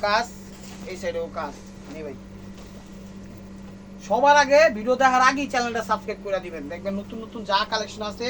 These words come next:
আপডেটগুলো আপনার কাছে চলে যাবে। অবশ্যই একটা লাইক করে দিবেন। এই যে দেখেন, এটা হলো দোপাট্টাটা, দেখছেন?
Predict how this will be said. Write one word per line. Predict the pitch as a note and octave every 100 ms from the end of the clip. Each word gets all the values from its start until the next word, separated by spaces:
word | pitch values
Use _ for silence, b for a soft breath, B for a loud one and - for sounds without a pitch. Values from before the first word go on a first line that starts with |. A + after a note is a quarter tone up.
| C4 F#3+
আপডেটগুলো | F3+ F#3+ F#3+ F3+
আপনার | F#3+ F3+
কাছে | F3+ -
চলে | G3+ G3
যাবে। | F3+ F#3
অবশ্যই | G3 -
একটা | F#3+ E3+
লাইক | E3+ F#3+
করে | F#3
দিবেন। | G3 F#3+
এই | E3+
যে | D#3+
দেখেন, | - - - - - - -
এটা | - E3+
হলো | F3 F3+
দোপাট্টাটা, | F#3+ G3 F#3+ F3 - - - - -
দেখছেন? | E3 F#3+ F#3